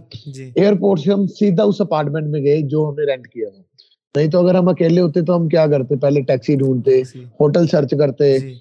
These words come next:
Speaker 2: پورا دن خراب ہوتا اور پتہ نہیں پھر کیا۔ وہاں پہ ہوٹلز بھی ایسے ہیں کہ آپ لگا لو کہ ایک چھوٹا سا چھوٹا ہوٹل بھی نا انڈیا، انڈین کرنسی میں آپ کو پندرہ بیس ہزار کے بیچ میں پڑے گا۔
Speaker 1: پندرہ بیس ہزار، جی، جی۔
Speaker 2: منیمم تو مطلب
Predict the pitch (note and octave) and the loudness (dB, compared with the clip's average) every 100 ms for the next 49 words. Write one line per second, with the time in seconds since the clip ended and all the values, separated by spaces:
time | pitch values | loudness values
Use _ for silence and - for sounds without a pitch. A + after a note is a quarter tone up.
0 | _ - D3 E3 D3 D#3 D#3 - D3 D3+ | _ -6 0 0 2 0 -2 -4 -4 -2
1 | D#3 D3+ D3+ D3+ C#3+ D3 D#3 D#3+ D#3+ D#3 | 0 0 0 -2 -2 -2 -2 0 -2 -4
2 | - _ _ _ _ _ _ _ - E3+ | -12 _ _ _ _ _ _ _ -2 2
3 | E3 D#3+ E3+ D#3+ D#3+ D#3 E3+ E3 E3 E3+ | 2 0 -2 -4 -4 -4 -4 -4 -2 -2
4 | D3+ - D#3 F3 D#3+ D#3 D3 D3+ D3 E3 | -2 -6 -4 -4 -2 -2 0 -2 -4 -6
5 | - - - _ - D#3 C3+ _ - D3 | -8 -18 -18 _ -2 -2 -2 _ -4 0
6 | E3+ E3+ D#3+ D3+ E3+ C#3+ D3+ C#3+ D#3 E3+ | 0 0 0 2 0 2 0 2 2 0
7 | - - _ - D3+ D#3 F3+ E3+ D3+ F3+ | -4 -20 _ -2 2 4 4 2 2 2
8 | E3+ D#3+ C#3+ D#3+ D#3 C#3 D#3 C#3+ C#3 D3 | 2 0 0 0 0 0 -2 0 0 2
9 | C#3 C#3+ D#3 C#3 C3 B2 C3 B2+ B2+ A#2+ | 2 2 2 2 2 0 0 0 0 0
10 | G#2+ F#2+ F#2+ A#2+ A#2+ A#2 A#2+ A#2 B2+ A#2+ | 0 -2 -6 -12 -18 -20 -20 -20 -20 -20
11 | A#2+ A#2 A#2+ A#2 _ _ _ - D3+ F#3 | -20 -20 -20 -20 _ _ _ 2 4 6
12 | G3 D#3+ B2 A2+ D#3 D#3 D3 | 4 2 0 0 2 2 2